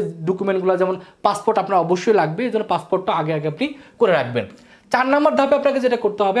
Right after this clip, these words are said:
আপনাকে খরচ এবং স্কলারশিপ সম্পর্কে আগে ভালো একটা আইডিয়াও রাখতে হবে, কারণ আপনি যদি ফুল ফান্ডের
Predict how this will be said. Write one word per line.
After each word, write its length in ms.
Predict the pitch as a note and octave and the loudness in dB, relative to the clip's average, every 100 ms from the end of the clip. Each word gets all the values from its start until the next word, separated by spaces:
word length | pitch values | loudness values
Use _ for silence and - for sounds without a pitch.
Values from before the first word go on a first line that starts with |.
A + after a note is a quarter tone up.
| A#3 | 0
আপনাকে 240 | G3+ C#4 C#4+ - _ - | -2 -4 -6 -10 _ -4
খরচ 320 | - A#3 D4+ A#3+ | 2 2 2 0
এবং 120 | A3+ A#3+ G#3+ - | -2 -2 -6 -6
স্কলারশিপ 440 | - A#3 A#3 B3+ - | 0 0 0 -4 -2
সম্পর্কে 280 | A3 G#3 - | -4 -2 -2
আগে 180 | A3+ G3+ | -2 0
ভালো 220 | E3 E3+ F3+ | 0 0 0
একটা 140 | - F#3 | 0 0
আইডিয়াও 240 | D#3 D#3 E3+ | 0 2 2
রাখতে 180 | B2+ - D3+ | 0 -2 -2
হবে, 140 | F#3 A#2+ - - - | -2 -2 -8 -20 -6
কারণ 140 | G#3+ G#3+ | -2 0
আপনি 140 | A3 C4 | 0 0
যদি 140 | C4+ D4+ D4 - - - | 2 2 0 -6 -20 -4
ফুল 200 | A#3+ C4 | 2 2
ফান্ডের 340 | C4+ C4 C#4 | 4 2 2